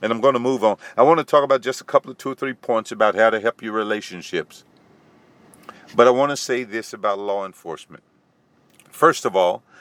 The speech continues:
I believe that we are teaching law enforcement from the wrong perspective. We are approaching law enforcement from the wrong perspective. And when you, when you teach and you approach law enforcement from the wrong perspective,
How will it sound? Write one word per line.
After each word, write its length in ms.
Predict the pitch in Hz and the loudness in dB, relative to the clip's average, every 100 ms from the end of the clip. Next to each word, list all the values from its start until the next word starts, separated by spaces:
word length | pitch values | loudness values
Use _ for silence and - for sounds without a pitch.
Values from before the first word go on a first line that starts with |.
| - - | -20 -2
I 120 | 117 | 2
believe 340 | 131 131 131 110 | 2 2 -4 -4
that 140 | 110 | -6
we 180 | 98 104 | -4 -4
are 80 | 95 _ | -4 _
teaching 600 | - - 185 - 127 107 | -10 -6 -6 -4 -4 -6
law 360 | 101 92 104 101 | -8 -2 0 0
enforcement 640 | 95 - 101 82 92 78 | -2 -8 -8 -8 -14 -18
from 240 | - 98 90 | -10 -8 -6
the 80 | 85 | -6
wrong 380 | 87 90 87 | -2 -2 -4
perspective. 720 | - 87 - - 78 - 101 _ _ _ _ _ _ _ _ _ _ _ _ _ - - | -10 -12 -10 -8 -8 -8 -12 _ _ _ _ _ _ _ _ _ _ _ _ _ -20 -2
We 140 | 110 | 6
are 80 | 123 | 6
approaching 600 | - - 131 175 - 135 | 6 0 0 0 -4 -8
law 260 | 104 104 95 | 0 2 2
enforcement 540 | 87 - 87 - 85 | 0 -4 -4 -4 -12
from 240 | - 87 82 | -6 -8 -4
the 80 | |
wrong 300 | 80 85 80 | 0 0 0
perspective. 680 | 76 73 - 80 76 - 104 _ _ _ _ _ _ - | -4 -10 -6 -4 -4 -8 -18 _ _ _ _ _ _ -6
And 140 | 110 | -2
when 180 | 101 117 | -2 -2
you, 300 | 123 117 110 - _ | -2 -2 -2 -8 _
when 320 | 87 113 110 | -6 -6 -4
you 140 | 104 | -6
teach 420 | - - 143 180 - | -6 -4 -4 -6 -6
and 180 | 104 104 | -6 -4
you 140 | 101 87 | 0 -2
approach 480 | - 117 139 - | 0 2 2 0
law 180 | 127 120 | 2 4
enforcement 600 | 117 - 113 107 117 95 | 2 0 -2 -2 -6 -10
from 240 | - 104 98 | -4 -4 -2
the 80 | |
wrong 340 | 87 95 107 113 | 2 2 2 -2
perspective, 760 | - - - 85 - - - | -12 -10 -2 -2 0 -6 -6